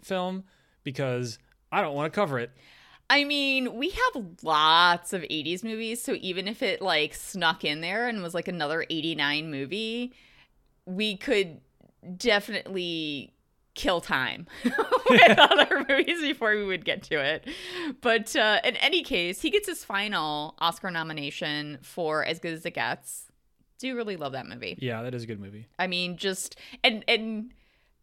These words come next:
Speaker 2: as, it, it doesn't always work out that way. Oscars do not always work out where the person <laughs> who is most deserving gets it because there's just a lot of politics involved. But I would say that Nicholson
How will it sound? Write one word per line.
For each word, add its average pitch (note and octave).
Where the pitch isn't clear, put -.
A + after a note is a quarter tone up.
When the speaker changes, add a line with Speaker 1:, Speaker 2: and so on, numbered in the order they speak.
Speaker 2:
as, G#3+
it, -
it B3
doesn't G#4
always A#4
work G4+
out G#4
that F3+
way. D3+
Oscars F#4
do D#4+
not D4+
always E4
work E4
out G#3+
where F#3+
the G3
person B3
<laughs> F4+
who D4+
is B3+
most A#3+
deserving G#3
gets F#3+
it E3
because -
there's F#3+
just D#3+
a D#3
lot D#3+
of G#3
politics A3
involved. D3
But G#3+
I G3
would A3
say G3+
that F3+
Nicholson F#3